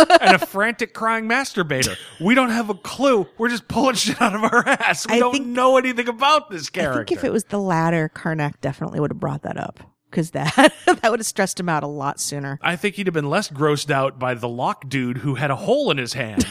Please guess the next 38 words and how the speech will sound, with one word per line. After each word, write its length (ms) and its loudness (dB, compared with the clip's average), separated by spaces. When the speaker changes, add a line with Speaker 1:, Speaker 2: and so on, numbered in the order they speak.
Speaker 2:
He 140 4
said, 240 8
<laughs> 80 12
"Wow, 460 10
that 160 2
would 80 2
really 240 0
make 180 -4
things 220 -10
a 40 -6
lot 220 -4
simpler." 580 -4
Speaker 1:
<laughs> 40 4
You 180 -6
don't 100 -4
have 260 0
to 100 -2
use 200 0
a 40 -6
sock. 540 -2
Damn. 800 4
Speaker 2:
<laughs> 40 -12
So 120 2
Speaker 1:
Terrigen 180 2
Mist 240 2
didn't 180 2
do 80 2
that 200 2
for 100 -6
me. 420 2
Speaker 2:
Yeah, 140 -10
so 200 2
it's, 140 -2
it's 220 0
weird. 500 4
I, 200 2
I 100 -4
had 260 -2